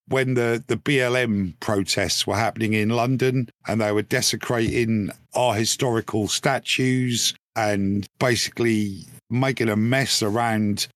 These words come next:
the cenotaph and the, and those kind of things. I was desperate to be there in London. I still feel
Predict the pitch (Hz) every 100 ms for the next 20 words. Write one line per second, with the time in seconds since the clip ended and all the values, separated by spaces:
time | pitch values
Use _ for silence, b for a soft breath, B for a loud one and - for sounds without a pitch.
0 | _ 101 - 143 139 - - 131 131 -
1 | 104 104 120 - 110 127 131 123 - 127
2 | 123 - 131 135 117 - - _ - 143
3 | 135 117 95 - 131 - - 85 - _
4 | - - 82 117 107 95 92 98 110 113
5 | 90 78 - - - 139 - 175 151 -
6 | 131 117